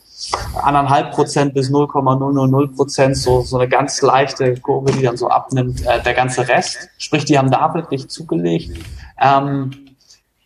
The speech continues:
äh, was die da jetzt wirklich on-site gemacht haben mit den Filialen, ist natürlich im Nachhinein schwer zu sagen.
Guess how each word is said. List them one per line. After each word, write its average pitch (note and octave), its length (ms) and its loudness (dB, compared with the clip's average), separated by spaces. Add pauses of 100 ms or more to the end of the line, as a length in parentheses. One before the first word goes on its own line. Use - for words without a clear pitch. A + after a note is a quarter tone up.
(200)
äh, D3 140 0
was - 240 -2
die A3 100 0
da F#3 140 4
jetzt E3 260 -2
wirklich D3 340 -2
on-site F#3 520 0
gemacht D3+ 420 -4
haben F3 240 -2
mit E3 140 -2
den D#3+ 160 -4
Filialen, D3 540 2
ist C#3+ 160 -6
natürlich C#3 360 -2
im C3+ 160 -2
Nachhinein C3+ 720 2
schwer C3+ 400 2
zu - 200 -4
sagen. A#2+ 520 2